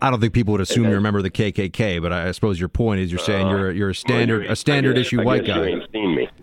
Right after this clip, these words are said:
Speaker 2: <laughs> You ain't seen me. No, I ain't standard. But, I mean, I have hardcore beliefs. And give people a chance. I mean, but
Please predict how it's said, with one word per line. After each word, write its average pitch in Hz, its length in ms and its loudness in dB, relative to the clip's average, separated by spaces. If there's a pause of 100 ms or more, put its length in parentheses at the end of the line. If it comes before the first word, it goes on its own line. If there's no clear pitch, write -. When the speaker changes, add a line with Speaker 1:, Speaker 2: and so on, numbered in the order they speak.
Speaker 2:
<laughs> 104 60 2 (300)
You 127 160 6
ain't 104 300 4
seen 98 200 0
me. 69 80 2
No, 87 300 4
I 98 60 4
ain't 101 180 4
standard. 82 500 2 (600)
But, 87 220 4 (180)
I 92 80 4
mean, 107 340 4
I 107 180 4
have 120 100 4
hardcore 120 500 2
beliefs. 104 420 2 (1300)
And 78 480 2 (2500)
give 127 180 2
people 104 360 2
a 65 60 0
chance. 85 540 2
I 71 80 2
mean, 78 300 2
but 71 160 2